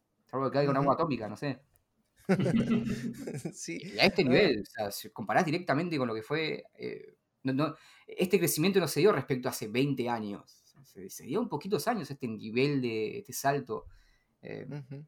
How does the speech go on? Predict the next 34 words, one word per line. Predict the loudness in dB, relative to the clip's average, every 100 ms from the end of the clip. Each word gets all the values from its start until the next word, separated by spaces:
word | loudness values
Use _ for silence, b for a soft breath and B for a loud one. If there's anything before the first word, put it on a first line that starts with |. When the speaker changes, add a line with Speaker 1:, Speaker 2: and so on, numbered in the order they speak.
| _ _ _ _ _
Speaker 1:
así | -12 -6
que | -2
sí, | 0 0
es | 2
muy | 4
esperanzador | 4 6 4 8 6 6
en | 2
ese | -6
aspecto | -8 -8 -8
también. | -10 -14 _ _ _ _ _ _ B B B B B B B B _ _
Speaker 2:
Sí, | -2 -2 -2 -12
sí, | -4 -2
sí, | -2 -4
sí, | -4 -6
sí, | -6 -8
la | 0 0
verdad | 2 0
que | -2
sí. | -2 0 -2 -4
Y | -2 -2 -2 -4 -4
como | -4 -4
decíamos, | 0 0 2 -2 -6
muy | -4 0 2
buenos, | 2 2 2 2 2 2 0 -2 -6 -16 -20 -10
muy | 0
buenas | 2 2
propuestas, | 0 -2 2 2 4 4 4 -10
muy | -10 -6 -4
buenas | -2 -2 -2
propuestas, | -4 -4 -4 -6
muy | -6 -4
interesantes, | 0 -2 0 -2 -2 -4 -6 -10 _
que, | -2 0 0 -2 -4 -4 -6 -12 -18 -20 _ _ _ _
digamos, | -4 0 2 2 -2